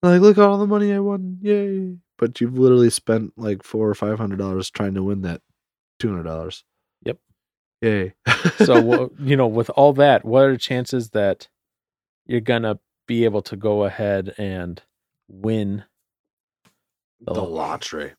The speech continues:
Speaker 2: the, the win
Speaker 1: Big.
Speaker 2: the jackpot?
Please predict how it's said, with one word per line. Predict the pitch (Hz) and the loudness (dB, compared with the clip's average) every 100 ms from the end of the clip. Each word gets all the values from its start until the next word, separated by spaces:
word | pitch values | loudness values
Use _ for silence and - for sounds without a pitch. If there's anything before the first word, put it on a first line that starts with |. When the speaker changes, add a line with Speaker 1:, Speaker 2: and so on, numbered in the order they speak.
| 71 | -20
Speaker 2:
the, | 113 120 - | -12 -10 -8
the | 127 123 - 151 175 147 160 | -2 -2 -2 -14 -10 -10 -2
win | 160 208 208 196 - - _ _ - 113 - | 6 8 8 4 -2 -16 _ _ -16 -14 -4
Speaker 1:
Big. | 104 80 78 - - - _ _ 127 | -2 -2 -8 -14 -16 -20 _ _ -6
Speaker 2:
the | 127 | -2
jackpot? | 113 101 - - - | 0 -2 -4 -16 -16